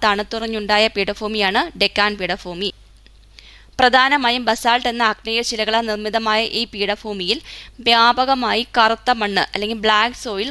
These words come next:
കാണപ്പെടുന്നു. ഡെക്കാൻ പീഠഭൂമിയിൽ കാണപ്പെടുന്ന പ്രധാന മണ്ണിനം ഏതാണ്? ബ്ലാക്ക് സോയിൽ. ഈ മണ്ണ് പരുത്തി കൃഷിക്ക് അനുയോജ്യമായതിനാൽ കറുത്ത പരുത്തി മണ്ണെന്നും ഇത് അറിയപ്പെടുന്നു. ഉപദ്വീപീയ പീഠഭൂമി പ്രദേശങ്ങളിൽ ചെമ്മണ്ണും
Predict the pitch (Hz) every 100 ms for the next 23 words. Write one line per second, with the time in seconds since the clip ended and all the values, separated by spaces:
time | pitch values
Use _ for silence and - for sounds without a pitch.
0 | - 196 190 196 175 165 196 185 - -
1 | - - - - 208 220 240 240 240 247
2 | 233 233 220 220 226 226 208 214 226 208
3 | 208 220 226 214 214 226 202 202 202 220
4 | - 196 180 208 - - - - - -
5 | - 302 294 233 226 240 220 220 - -
6 | 233 - 220 233 208 208 214 220 226 202
7 | 190 190 190 240 - 220 226 - 262 233
8 | 214 - 240 226 208 208 196 240 320 196
9 | 196 247 202 180 196 175 170 202 - -
10 | - - - 226 226 247 247 262 277 277
11 | 240 233 240 233 240 202 214 220 208 196
12 | 226 247 - 240 247 269 220 240